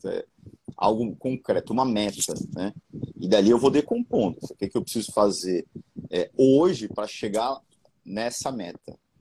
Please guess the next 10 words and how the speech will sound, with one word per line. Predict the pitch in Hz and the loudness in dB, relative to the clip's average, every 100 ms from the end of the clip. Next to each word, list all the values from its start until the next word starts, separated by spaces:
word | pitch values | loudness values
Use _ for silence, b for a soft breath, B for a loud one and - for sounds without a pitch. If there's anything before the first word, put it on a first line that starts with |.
| - _ | -20 _
certo? | - 107 - - | -8 -8 -8 -16
Então, | - 92 101 98 | -6 -2 0 0
aqui | 92 - 135 | -2 0 0
o | 135 | 2
primeiro | - 120 160 165 | 2 4 6 4
exercício, | 147 127 98 - 151 185 - | 4 4 2 -2 -4 -4 -2
pessoal, | 117 - - 85 | -2 0 0 0
quem | - 107 | 0 -2
não | 123 | 0
assistiu, | 117 - 98 - - 117 139 170 | -2 -4 -6 -6 -2 2 2 -2